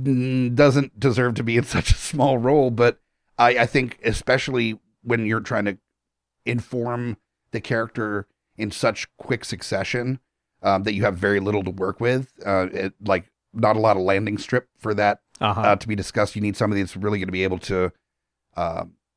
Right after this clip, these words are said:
Speaker 1: to explain a lot in very little. And, uh, and he's such a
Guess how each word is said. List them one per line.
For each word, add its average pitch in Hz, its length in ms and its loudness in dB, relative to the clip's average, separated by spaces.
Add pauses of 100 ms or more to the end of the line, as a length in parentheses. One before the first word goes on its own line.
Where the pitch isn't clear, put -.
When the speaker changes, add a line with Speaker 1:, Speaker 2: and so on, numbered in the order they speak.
(400)
Speaker 1:
to 135 80 0
explain 135 460 0
a 127 60 2
lot 101 260 4
in 101 100 -4
very 92 200 2
little. 82 360 -8 (400)
And, 95 260 0
uh, 90 200 2
and 104 140 -2
he's 104 160 -4
such 120 200 0
a 98 120 -2